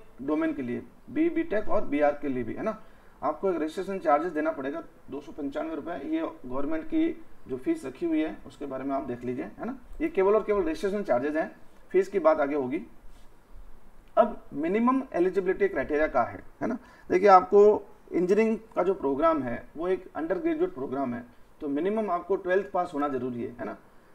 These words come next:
पहले तक तो क्या होता था कि केवल और केवल physics, chemistry और maths यही बच्चे engineering में admission लिव-, लिया करते थे, लेकिन पिछले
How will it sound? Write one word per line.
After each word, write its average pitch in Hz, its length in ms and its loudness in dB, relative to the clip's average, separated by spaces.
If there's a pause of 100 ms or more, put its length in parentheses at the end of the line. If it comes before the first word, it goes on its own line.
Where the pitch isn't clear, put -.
(640)
पहले 170 240 4
तक 202 140 0
तो 214 220 4
क्या 202 180 4
होता 330 220 2
था 330 140 2
कि - 140 -4
केवल 349 320 4
और 185 140 0
केवल 190 300 6 (160)
physics, 196 280 2
chemistry 339 480 -2
और 330 100 4
maths 320 460 2 (540)
यही 190 260 4
बच्चे 190 300 4
engineering 180 340 2
में 180 80 0
admission 156 280 -2
लिव-, 151 320 -2
लिया 156 200 2
करते 139 280 -6
थे, 123 140 -6
लेकिन 202 320 -2
पिछले 196 340 0